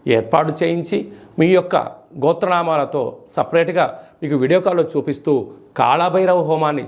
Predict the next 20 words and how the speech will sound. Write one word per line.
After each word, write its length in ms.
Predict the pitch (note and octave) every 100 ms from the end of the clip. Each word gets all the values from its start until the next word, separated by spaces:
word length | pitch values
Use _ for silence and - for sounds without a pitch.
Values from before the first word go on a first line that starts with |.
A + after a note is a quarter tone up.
| -
చేయించి 560 | A#2+ B2 B2+ B2+ A3+ - - - - -
స్వామి 300 | E3+ C#3+ D#3+
యొక్క 160 | D#3
ప్రసాదాన్ని 760 | E3 C3+ C#3+ D3+ D3+ D3 C#3 A2+ -
మీకు 140 | B2+ A2
అందజేసి 560 | G2+ B2+ D3+ D3+ F#3+ - - -
మీరు 160 | F3 E3
విజయం 320 | C#3 C#3+ G#3+
సాధించేంత 600 | G3 D3 E3 E3+ D#3+ D3+
వరకు 480 | C#3+ C#3 B2 E3 G#2+ - - -
మీ 60 | E3
యొక్క 200 | D#3 D#3
గోత్రనామాలతో 1160 | B2+ - C#3 C#3 C#3 D3+ D3 C#3+ C#3 D3+ A2+ -
కాళభైరవ 380 | B2+ C3+ E3 E3+
స్వామి 240 | D3+ C#3+ C#3
ద-, 420 | D3+ D3 - C3+
దగ్గర 180 | C3+ C#3
అర్చన 300 | B2+ - D3+
చేయడం 280 | C#3 C#3
జరుగుతుంది. 480 | B2+ B2 B2 A2+ G#2